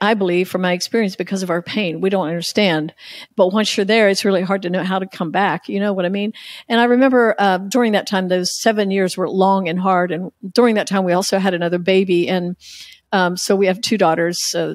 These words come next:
today, they're fifty-two and forty-seven and beautiful girls. And, but my greatest, uh, regret in life has been, uh, to be, uh, that I knew that I was not there for them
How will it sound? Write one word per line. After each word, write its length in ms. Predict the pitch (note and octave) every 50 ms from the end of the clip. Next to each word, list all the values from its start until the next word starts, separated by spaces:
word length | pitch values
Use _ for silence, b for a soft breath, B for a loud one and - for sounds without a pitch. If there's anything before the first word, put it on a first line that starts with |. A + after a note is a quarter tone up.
| F#3
today, 300 | - - F#3+ F#3+ F3+ F3+
they're 240 | F3+ F3 E3+ E3+ F3
fifty-two 680 | - - - G3 - - - F#3 - - F#3 F#3+ F#3+
and 220 | F3 E3 F3 E3+ -
forty-seven 640 | F3+ F3 F3 F3+ - - - D#3+ D#3 F#3 E3+ E3 E3
and 240 | D#3+ D#3+ E3 A3+ - _ _ -
beautiful 360 | G3+ - G#3+ G#3+ G#3 G3 G3+ F#3
girls. 420 | - F#3+ F3+ D#3+ E3 F3 G3 -
And, 300 | E3+ E3 E3 D#3+ D#3+ - _ _ _ _ _ _ _ _ _ _ _ _ _ _ _ _ _ _ _ - _ _ _ -
but 100 | - A3
my 120 | A3 A#3
greatest, 600 | G#3+ F#3 - A3 A3+ A3+ A#3 G#3+ G#3+ - - - B B B B B B B _
uh, 140 | A#3+ G#3+ F#3 A3
regret 420 | A3 A3+ G#3 - - G3+ G3 -
in 120 | G3 G3
life 260 | F#3+ F#3+ F#3 F#3 F#3 F#3
has 320 | - - A3+ G#3 G3+ F#3+
been, 420 | F3+ G3 G3 F3+ F3 F3 F3+ F3 B B B B B B -
uh, 100 | G3 F3+
to 140 | - - G3
be, 460 | F#3 G#3+ G3+ F#3+ F#3+ F3+ F3 - - -
uh, 160 | - F3 - F#3+
that 220 | F#3+ G#3 - -
I 160 | - - G#3+ G#3+
knew 380 | G#3+ G#3+ G#3+ G3+ F#3+ F#3+ F3+
that 100 | F3 F3
I 80 | F3+ F3
was 160 | F#3+ F#3+ F3
not 220 | F3+ F#3+ - -
there 240 | F#3 F#3+ G3 G3 G3+
for 160 | - - G3+
them 340 | F#3 F3+ F3 F3 F3 F3 F#3